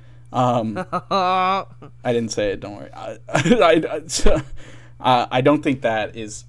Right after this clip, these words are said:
Speaker 1: affecting where he should be drafted this year, Colin. Um, to me, I see him averaging somewhere right around the same, both on seventeen, seventeen and six.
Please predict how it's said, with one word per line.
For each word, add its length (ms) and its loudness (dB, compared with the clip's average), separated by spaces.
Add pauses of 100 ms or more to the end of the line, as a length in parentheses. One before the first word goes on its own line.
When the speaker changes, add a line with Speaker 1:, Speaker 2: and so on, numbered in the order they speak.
Speaker 1:
affecting 720 -6
where 260 -8
he 140 -12
should 220 -12
be 120 -16
drafted 460 -8
this 200 -14
year, 160 -10
Colin. 520 -8
Um, 380 -10 (440)
to 100 -4
me, 340 -2 (180)
I 60 -8
see 180 -8
him 100 -6
averaging 480 -6
somewhere 400 -6
right 220 0
around 280 -6
the 60 -18
same, 400 -8
both 280 -8 (140)
on 200 -8
seventeen, 800 -6 (180)
seventeen 520 -4
and 120 -10
six. 500 -10